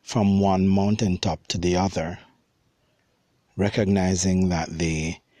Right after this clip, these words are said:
valley is a place in between the two mountaintops, that there is a journey down, but there's a journey back up. And for both sides of that journey,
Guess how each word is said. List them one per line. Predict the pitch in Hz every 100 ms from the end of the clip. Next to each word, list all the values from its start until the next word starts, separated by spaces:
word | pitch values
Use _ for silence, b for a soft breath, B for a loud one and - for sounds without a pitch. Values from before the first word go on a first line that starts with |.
| b b
valley | - 80 101 101 98
is | 95 92 87
a | 92 87
place | - 127 101 92 - -
in | 127 120 113 107
between | 107 - 123 104 98 196 95
the | 98
two | - 107
mountaintops, | 90 92 95 - 87 - - - - - _ b b b b b -
that | 85 85
there | 95
is | 92 90
a | 90
journey | 85 101 95 95
down, | 82 95 95 95 101 110 147 - _ _ b b b b -
but | 85 73
there's | 87 85
a | 87
journey | 76 90 82 82
back | 82 82 -
up. | - - - - _ _ b b b b b -
And | 85
for | - 95
both | 82 101 101 101 101
sides | - - 101 98 98 95 95 85 -
of | 92 92 80
that | 85 -
journey, | 92 95 85 80 78 -